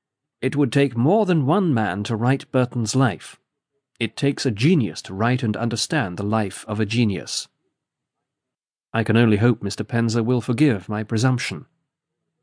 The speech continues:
Still, there were aspects of Burton's life which until now have been hidden or misinterpreted.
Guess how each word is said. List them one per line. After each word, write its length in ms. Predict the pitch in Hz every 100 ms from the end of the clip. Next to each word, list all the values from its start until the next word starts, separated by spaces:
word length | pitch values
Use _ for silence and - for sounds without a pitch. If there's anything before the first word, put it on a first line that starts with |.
| _ _ - - -
Still, 280 | - - 202
there 100 | 165
were 220 | 131 156
aspects 520 | 143 131 - 98 -
of 140 | 107 95
Burton's 400 | 110 104 110 110
life 260 | 107 107
which 200 | - 104
until 260 | 110 104 113
now 380 | 110 127 147 147
have 220 | 123 107
been 180 | 113 101
hidden 480 | - 139 139 135 127
or 160 | 117
misinterpreted. 840 | 120 117 123 - 120 - - 73